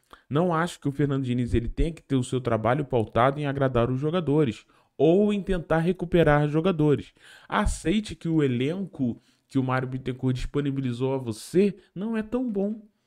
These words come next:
Não é tão bom. E, e isso é normal. Agora, ele ficar se desgastando com a torcida. E aqui é o grande ponto desse vídeo. Felipe Melo fala,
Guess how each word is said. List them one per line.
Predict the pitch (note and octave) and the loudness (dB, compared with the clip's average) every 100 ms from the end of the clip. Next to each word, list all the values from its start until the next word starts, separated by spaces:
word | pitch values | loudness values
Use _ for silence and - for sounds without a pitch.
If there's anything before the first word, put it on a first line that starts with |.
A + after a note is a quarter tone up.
| _ _ _ _ _ _ - | _ _ _ _ _ _ -6
Não | G#3 A#3+ G#3 | -4 0 -2
é | |
tão | G#3 A3+ B3 | 0 0 0
bom. | G#3+ G#3 A#3 C4+ - _ _ - | -2 -2 -2 -8 -18 _ _ -6
E, | A3 | -6
e | A3+ A3 G3+ | -2 0 0
isso | G#3 - | 0 -2
é | |
normal. | G#3+ G#3+ E3+ E3 F3+ F#3+ A#2+ - _ _ | -2 -4 -6 -6 -4 -4 -4 -10 _ _
Agora, | D3 E3+ B2+ G#2 F#2+ E2+ _ _ _ | -2 0 2 2 0 -4 _ _ _
ele | - F3+ G3+ | 2 4 4
ficar | F3+ E3 D#3+ D3+ | 0 -2 0 0
se | D#3 | 0
desgastando | C3+ C#3+ C#3+ C3+ - - E3+ F3+ | -4 -4 -2 -4 -6 -6 -4 -4
com | E3 E3 | -6 -4
a | E3 | -4
torcida. | E3 D#3 - A#2 A2 A2 | -2 -4 -6 -4 -2 0
E | D3 | 0
aqui | E3 G#3 | 2 2
é | |
o | |
grande | F3+ F#3+ F#3 | 4 2 0
ponto | - F3 | -6 -8
desse | E3 F3+ G#3 | -4 -4 -4
vídeo. | D3+ C3 D#3 - - _ - - _ | -4 -2 -2 -4 -16 _ -20 -20 _
Felipe | - E3+ E3+ F3 | -4 -2 -2 -4
Melo | D#3+ C3 A2 G2 F#2 _ _ _ _ _ - | -2 0 0 0 -4 _ _ _ _ _ 0
fala, | D#3+ E3+ G#3 G#3+ A3 | 4 6 6 4 0